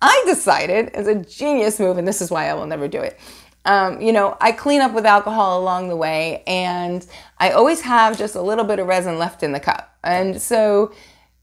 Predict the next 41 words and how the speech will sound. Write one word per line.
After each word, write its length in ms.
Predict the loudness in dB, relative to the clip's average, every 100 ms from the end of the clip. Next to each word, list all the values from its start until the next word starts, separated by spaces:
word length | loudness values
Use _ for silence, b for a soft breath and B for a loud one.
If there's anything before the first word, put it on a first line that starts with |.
| _ _ 0
I 120 | 2
decided 580 | 2 4 6 6 4 0
to 80 |
kind 180 | -2 -2
of 80 | -2
play 260 | -2 0 2
around 440 | 2 2 0 -2
because, 340 | -2 2 0
like 180 | 0 -2
I 80 | -4
said, 220 | -2 0
I 60 | 0
haven't 340 | -2 -4 -4
done, 240 | -2 -2 -2
like, 160 | -6
the 80 | -6
coasters 500 | -4 -4 -4 -6 -6
and 140 | -6
the 60 | -8
trays 520 | -2 0 2 0 0
yet, 240 | 0 0 0
but 120 | -2
I'm, 120 | -2
I 460 | -4 -4 -4 0 2
wanna 200 | 2 2
build 220 | 0 0
up 180 | -2 -2
to 100 | 0
that, 240 | 0 0
and 100 | -4
I 60 | -4
wanna 240 | -4 -4
get 120 | -6
more 140 | -8 -8
experienced 580 | -10 -8 -6 -6 -6
with 200 | -8 -4
what 100 | -2
I'm 100 | -2
playing 300 | -4 -6 -6
with 240 | -4 -4 -6
and, 180 | -8 -10